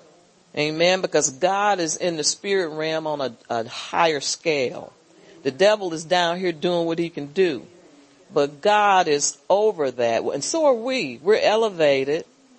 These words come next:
Amen. We're seated in heavenly places in Christ Jesus,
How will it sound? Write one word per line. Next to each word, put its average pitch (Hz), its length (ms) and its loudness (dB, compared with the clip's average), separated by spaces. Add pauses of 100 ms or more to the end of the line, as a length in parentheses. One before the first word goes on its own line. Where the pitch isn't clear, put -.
(180)
Amen. 160 760 -2 (240)
We're 151 100 2
seated 214 480 0
in 165 140 -4
heavenly 185 440 0
places 185 840 -2 (520)
in 180 200 0
Christ 156 480 0
Jesus, 180 600 -4